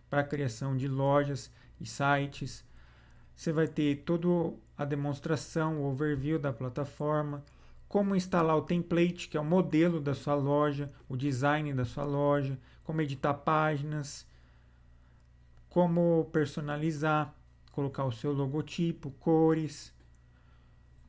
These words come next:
como configurar os meios de pagamento,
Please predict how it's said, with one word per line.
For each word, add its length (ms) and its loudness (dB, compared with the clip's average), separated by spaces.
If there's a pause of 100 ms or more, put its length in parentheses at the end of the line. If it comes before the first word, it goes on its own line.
(920)
como 240 4
configurar 600 2
os 100 2
meios 260 0
de 80 -2
pagamento, 960 -2